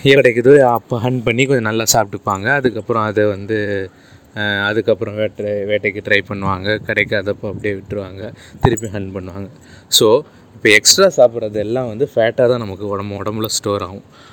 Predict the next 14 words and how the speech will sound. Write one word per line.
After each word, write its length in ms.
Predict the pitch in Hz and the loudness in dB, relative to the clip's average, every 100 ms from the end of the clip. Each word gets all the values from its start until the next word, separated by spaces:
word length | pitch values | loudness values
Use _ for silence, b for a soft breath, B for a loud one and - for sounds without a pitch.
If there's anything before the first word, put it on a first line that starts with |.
| B | B
அப்போது 460 | 107 - 104 120 - - - | -2 -2 -6 -6 -6 -4 2
சாப்பிடாத, 800 | 107 135 - 151 147 131 113 98 | 2 2 4 6 6 2 -2 -6
அப்போது 400 | 104 - - 113 - 113 | -10 -12 -8 -8 -6 0
சாப்பிடாத 500 | 117 131 120 113 104 | 0 0 -4 -4 -6
அன்னைக்கு, 520 | 107 107 - 107 143 b b b - - | -10 -12 -12 -12 -12 b b b -16 -4
சாப்பிடாத 440 | 110 113 107 104 104 | -4 -2 -4 -4 -6
ஒரு 60 | |
ரெண்டு 280 | 101 101 101 | -8 -10 -12
மூணு 360 | 98 98 95 101 | -12 -12 -6 -4
நாள்லாம் 420 | 104 98 95 107 | -4 -4 -8 -8
என்ன 300 | 98 117 110 | -8 -4 -6
ஆகும்னா, 300 | 95 95 151 - b b b _ | -6 -12 -14 -14 b b b _
உடம்புல 400 | 107 139 175 165 | -2 0 2 2
சேர்ந்த 520 | - 123 139 156 123 | 4 2 2 0 -2